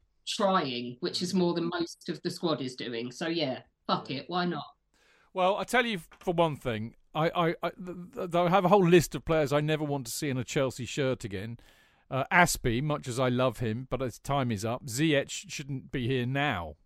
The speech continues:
Speaker 2: really. Should have been gone in January. Aubameyang. I have to say, I say this with a heavy heart. Kovacic. I just don't think he wants to be here.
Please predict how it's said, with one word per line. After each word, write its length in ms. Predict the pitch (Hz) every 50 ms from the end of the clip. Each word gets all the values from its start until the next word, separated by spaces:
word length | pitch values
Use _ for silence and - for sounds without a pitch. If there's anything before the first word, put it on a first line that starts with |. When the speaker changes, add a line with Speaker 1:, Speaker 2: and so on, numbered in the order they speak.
| -
Speaker 2:
really. 320 | 113 117 117 110 98 101 98
Should 140 | - 143 117
have 80 | 110
been 120 | 110 110 107
gone 220 | - 131 123 120
in 100 | 113 104
January. 540 | 98 139 127 127 117 107 101 104 110 123 117 - - - - - - - -
Aubameyang. 800 | 139 127 - 165 160 165 147 143 131 117 110 117 123 135 139 139 _ _ - - - _ -
I 140 | - 160 160
have 180 | 196 214 - -
to 80 | -
say, 140 | 165 - 196
I 140 | 185 175 175
say 220 | 165 - 214 220
this 180 | 196 214 185 -
with 120 | 185 180 175
a 100 | 160 156
heavy 300 | 175 180 175 160 151 127
heart. 400 | 131 143 139 117 98 87 82 - - -
Kovacic. 760 | - - 175 151 143 123 - - 98 80 76 - - - - _ _ _ _ _ _ _ _ _ _ _ -
I 100 | 160 202
just 240 | 196 277 233 -
don't 220 | - 190 185 147 -
think 140 | 160 - -
he 80 | 160 139
wants 200 | 139 135 123 -
to 100 | - 123
be 240 | - 185 175 160 107
here. 260 | 101 92 78 78